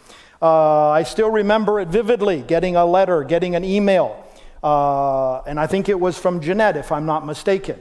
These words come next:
or maybe it was from Paul. But I remember, uh, in the email, uh, being told that as the elders were paying for, praying together for the cost of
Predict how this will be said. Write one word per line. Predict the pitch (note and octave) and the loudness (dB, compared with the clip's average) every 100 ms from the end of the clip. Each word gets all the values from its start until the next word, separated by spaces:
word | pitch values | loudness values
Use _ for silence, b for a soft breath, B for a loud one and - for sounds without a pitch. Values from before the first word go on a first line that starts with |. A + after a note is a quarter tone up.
| - | -14
or | C3 B2+ | -14 -8
maybe | D#3+ D#3+ E3+ | -4 -2 -2
it | D3+ | -2
was | D3+ C3+ | -4 -4
from | E3 D3 | -6 -4
Paul. | - F#3+ D3 A2+ - B B B B | 0 2 2 -4 -16 B B B B
But | F3+ F3 | 2 4
I | F3 | 4
remember, | F3+ F#3+ G3 A3+ A3+ A3 G#3 G3 G3+ | 2 0 0 0 2 2 2 0 2
uh, | F3+ F3 E3+ E3+ E3 - - - - _ - - _ | 4 4 4 2 -4 -10 -20 -20 -20 _ -20 -20 _
in | G#3 G#3+ | -2 0
the | G#3 | 0
email, | A3+ B3 A#3 F3+ C3 G#2+ - - - | 0 2 2 2 0 -4 -18 -18 -10
uh, | |
being | D3+ F#3 F#3 | -4 -2 -4
told | - A3+ G#3+ G#3+ F#3 | -2 0 2 2 0
that | F3+ F3+ | 2 4
as | F3 E3+ | 2 0
the | F#3+ F#3 | 0 2
elders | G#3+ A3+ G#3+ G#3 D3+ | 4 2 0 -2 0
were | E3+ | -2
paying | D#3+ F#3+ G#3 G#3 G3+ | 0 -2 -2 -2 -6
for, | - F#3 F3 F3 B - | -2 0 2 -2 B -2
praying | G#3+ A3+ A3+ | 0 2 0
together | G3 F3+ G3 F#3 D3 | -2 0 0 0 -2
for | B2+ - D#3+ D#3 D#3+ | -6 -2 2 2 0
the | D#3 | -2
cost | D#3 F#3+ G3+ G#3+ - - | -2 2 2 0 -6 -8
of | F3+ E3 D#3+ D#3+ | 0 2 2 -2